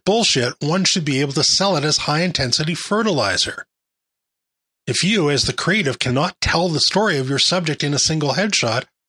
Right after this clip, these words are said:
all the gear in the world will not make the image better. There's a reason why a guy like Peter Hurley gets paid so darn much to do headshots, and none of it is related to his gear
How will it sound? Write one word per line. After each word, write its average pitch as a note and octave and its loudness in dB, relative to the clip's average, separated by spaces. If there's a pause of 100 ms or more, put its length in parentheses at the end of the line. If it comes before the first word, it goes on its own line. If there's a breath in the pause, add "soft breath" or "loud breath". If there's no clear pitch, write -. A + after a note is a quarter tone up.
(380)
all B3 2
the G#3 2
gear D#3 0
in D#3 2
the C#3 2
world D3 0
will C#3 2
not C#3+ 0
make C3 -2
the C#3 0
image C3 -2
better. F3 -2 (880)
There's G3 2
a F#3+ 2
reason F3 0
why C3+ 0
a C3 -2
guy D3+ 0
like C3+ -4
Peter D3+ 0
Hurley G#3 0
gets C3+ -4
paid F#3+ -2
so - 0 (140)
darn G3+ 2
much C#3 -2
to D#3+ -4
do E3+ 0
headshots, D3 -2 (400)
and D#3+ 2
none G3+ 2
of C3+ 2
it B2+ 0
is C3 0
related C#3 2
to C#3 2
his A2+ 0
gear C#3 0